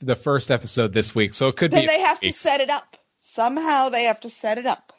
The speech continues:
Speaker 1: Someone suggested, or Henry rents, I don't know, Snow White or something from the video store, 'cause I'm sure Storybrooke has a video store since they were stuck in the eighties for a long time.
Speaker 2: I don't know. They know how to download things.
Speaker 1: Yeah.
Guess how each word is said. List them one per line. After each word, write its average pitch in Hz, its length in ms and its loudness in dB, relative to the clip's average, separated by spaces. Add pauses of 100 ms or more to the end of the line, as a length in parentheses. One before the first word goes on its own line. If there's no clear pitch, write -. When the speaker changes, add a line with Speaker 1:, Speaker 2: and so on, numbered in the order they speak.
(120)
Speaker 1:
Someone 160 360 2
suggested, 151 1000 0
or 120 680 0 (220)
Henry 147 380 0
rents, 139 720 0
I 123 160 0
don't 117 200 0
know, 101 520 0 (420)
Snow 139 300 -2
White 123 340 2
or 110 80 2
something 110 460 -2
from 113 220 -2
the 98 280 2 (340)
video 127 300 2
store, 123 420 0
'cause 156 180 0
I'm 156 140 0
sure 202 340 0
Storybrooke 135 640 0
has 123 180 0
a 117 60 0
video 127 300 2
store 120 280 0
since - 220 -6
they 131 80 2
were 120 100 0
stuck 135 300 -2
in 123 80 0
the 107 140 2 (100)
eighties 104 480 -2
for 113 140 0
a 98 60 2
long 92 260 -4
time. 85 400 -2
Speaker 2:
I 269 120 -4
don't 294 140 -2
know. 190 160 0
They 202 120 -2
know 254 140 -2
how 277 100 -4
to 196 80 -2
download 165 520 -6
things. 165 540 -16
Speaker 1:
Yeah. 92 380 -2